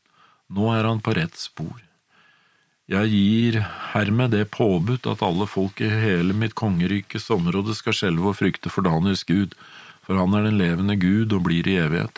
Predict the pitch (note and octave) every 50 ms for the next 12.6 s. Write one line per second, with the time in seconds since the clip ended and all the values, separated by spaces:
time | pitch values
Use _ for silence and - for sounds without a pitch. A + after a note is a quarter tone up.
0 | - - - G#2 A2+ A2 - - G#2 G2 F#2 F2+ - G#2 G2 F2+ E2+ F2 F#2 F#2+
1 | G2 G#2 - - G2 E2+ - - G#2 F#2+ F2 F2 F#2 F2 - - - G2+ E2 D#2
2 | D#2 D#2+ E2 D#2+ E2+ F#2 F2+ F2+ E2+ D#2+ E2 F2 F2 E2 - - - E2+ D2+ -
3 | - - G2+ G#2 _ _ _ _ _ _ _ _ _ _ - - - - - -
4 | - - - - - - - - - - _ _ _ _ E2 E2+ - - - -
5 | - - - - G#2 G2 G2 F#2 E2+ D#2 D#2 D2 C#2+ - - - - - G2+ F2
6 | - F#2 E2 F2+ G2+ G#2+ G2+ G2 F#2+ F2+ - F#2+ F#2 - G2+ F#2+ - - F2 D#2+
7 | D2+ F2 G2 F#2+ F#2 F2 D#2 - - F#2+ F2 E2+ F2 F2+ F2 E2+ E2 - _ _
8 | _ _ _ _ _ _ _ - - - - - - - - - A2+ A2 - B2+
9 | A2+ F#2 E2 F2+ G2+ G#2 A2 A2 G#2 F#2+ F2+ E2+ - _ - G#2+ F#2+ F2 F2 G#2
10 | A2+ A2 F#2+ D#2 - - - _ - _ _ _ - F#2 F2+ F#2 F#2 F#2 F2 -
11 | E2+ E2+ E2 - - - - - E2+ E2 F2 F#2+ F#2 F#2 F2+ F#2+ F#2+ E2+ D#2+ E2
12 | - - - F2 E2+ F2 E2+ E2+ F2+ - A2 G2+